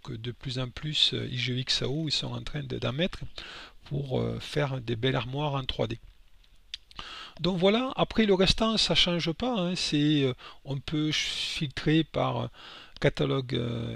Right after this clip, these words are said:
I D, rechercher type I D, description,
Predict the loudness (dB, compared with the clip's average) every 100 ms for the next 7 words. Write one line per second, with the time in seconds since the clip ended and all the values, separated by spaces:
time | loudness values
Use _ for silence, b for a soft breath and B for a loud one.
0 | -4 -4 2 6 6 6 4 4 4 4
1 | 2 0 -2 -4 -6 -2 2 4 4 0
2 | 0 -2 -2 -4